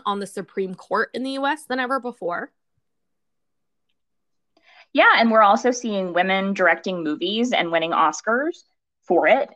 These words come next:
Speaker 2: Um, we're seeing female recording artists, again, Taylor Swift, standing up to big music labels and taking ownership of their own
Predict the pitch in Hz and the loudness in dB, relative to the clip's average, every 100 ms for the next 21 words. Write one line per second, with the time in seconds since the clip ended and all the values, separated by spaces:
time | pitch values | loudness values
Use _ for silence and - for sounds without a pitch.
0 | _ 196 196 170 160 170 185 190 180 185 | _ 0 4 4 2 -2 -4 -4 -6 -6
1 | 180 170 175 175 180 180 170 160 160 226 | -2 0 -2 -2 -2 0 0 2 4 2
2 | - 185 170 165 180 185 170 175 - 170 | -2 -4 -2 -2 -4 -4 -2 -4 -2 0
3 | 170 - - - 190 202 185 180 - 202 | 0 -2 -14 -4 -4 -2 0 -2 -2 -6
4 | - 185 190 160 170 180 180 175 208 202 | -2 -2 -2 -6 -4 -4 -2 -2 -2 -4
5 | 175 180 175 185 - 165 190 - 175 170 | -8 -8 -8 -8 -6 -2 -4 -4 -8 -4
6 | 170 - 156 160 | -2 -2 -4 -8